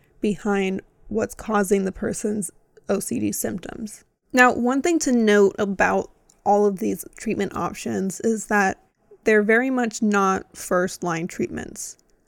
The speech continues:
All of these are done when medication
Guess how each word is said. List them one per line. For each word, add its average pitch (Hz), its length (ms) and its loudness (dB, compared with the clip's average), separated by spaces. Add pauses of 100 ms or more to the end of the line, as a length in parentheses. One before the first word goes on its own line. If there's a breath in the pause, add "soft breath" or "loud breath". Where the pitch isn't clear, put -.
(320)
All 220 220 4
of 262 80 -2
these 285 160 0
are 254 100 4
done 214 440 0
when 202 540 -2 (640)
medication 220 1040 0